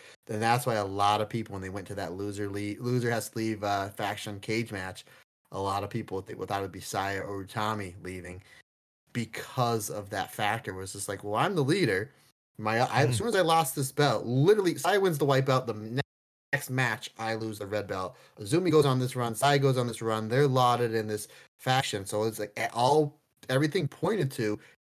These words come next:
Speaker 1: it was gonna be Utami leaving or Saya leaving or one of them turning on each other. And something was gonna, my prediction was, because it, the match was, it wasn't about who won. The way it was built up was the last one cage has to leave the faction.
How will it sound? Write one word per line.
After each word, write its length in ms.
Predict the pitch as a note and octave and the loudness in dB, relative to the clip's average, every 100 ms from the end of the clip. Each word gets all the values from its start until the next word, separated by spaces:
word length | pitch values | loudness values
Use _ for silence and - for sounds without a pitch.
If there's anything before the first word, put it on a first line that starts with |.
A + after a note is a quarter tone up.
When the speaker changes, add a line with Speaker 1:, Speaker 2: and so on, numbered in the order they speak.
| _ - | _ -4
Speaker 1:
it 100 | B2 | -2
was 220 | B2 A2+ | 0 0
gonna 160 | B2 A2+ | -2 -2
be 140 | A2+ | -2
Utami 520 | A2+ B2 A#2+ D3+ D3+ | -2 0 2 4 4
leaving 440 | B2+ B2 B2+ B2+ A2 | 4 2 4 2 0
or 100 | A2 | -2
Saya 340 | - B2+ D3+ | 2 4 4
leaving 280 | B2 A2+ A2 | 2 0 0
or 100 | A2 | 2
one 180 | A#2 C#3+ | 4 4
of 60 | |
them 120 | C3+ | 4
turning 420 | A2+ D#3 G3+ D3+ A2 | 2 0 2 2 2
on 160 | G2 | -2
each 100 | F#2 | -4
other. 260 | G2 F2+ G2 - - _ _ _ _ | -4 -4 -8 -18 -20 _ _ _ _
And 100 | G#2 | -8
something 320 | - G#2+ G#2+ | -2 -2 -2
was 100 | G#2 | -4
gonna, 120 | G#2+ G#2 | -4 0
my 200 | A#2+ G3+ | 2 2
prediction 440 | F3 C#3 C3+ B2 | 4 4 2 0
was, 320 | A2+ A2 G#2 | 2 0 0
because 320 | - C3 C3 | -4 2 2
it, 160 | C3+ B2 | 2 -2
the 120 | A#2 | -4
match 360 | A2 B2 D#3+ - | 0 0 0 0
was, 280 | C3 B2 A#2 | 4 4 2
it 80 | |
wasn't 360 | A#2+ G#3+ A#3+ - - - _ _ - | 0 0 0 -4 -12 -20 _ _ -10
about 300 | A#2+ C#3 C3 | 2 4 4
who 120 | C3+ | 4
won. 540 | A#2 A2+ C#3+ D3+ G2+ G2+ _ _ | 2 2 4 4 0 -8 _ _
The 80 | B2 | -4
way 160 | A#2 G#3 | 4 4
it 60 | |
was 140 | B3 C#3+ | 4 2
built 260 | D3+ D3 D3+ | 4 4 4
up 200 | E3+ A#2+ | 2 2
was 260 | G#2+ - _ _ _ _ _ _ | 0 0 _ _ _ _ _ _
the 100 | - | -4
last 300 | B2+ C3 C#3 | 2 4 4
one 100 | E3 | 0
cage 300 | C#3+ C#3 B2+ | 2 4 4
has 180 | B2 A2+ | 2 0
to 60 | A2+ | -2
leave 160 | G#2+ F#2+ | -4 -6
the 60 | |
faction. 420 | F2+ A#2+ C3 C#3+ | -2 -2 -2 -12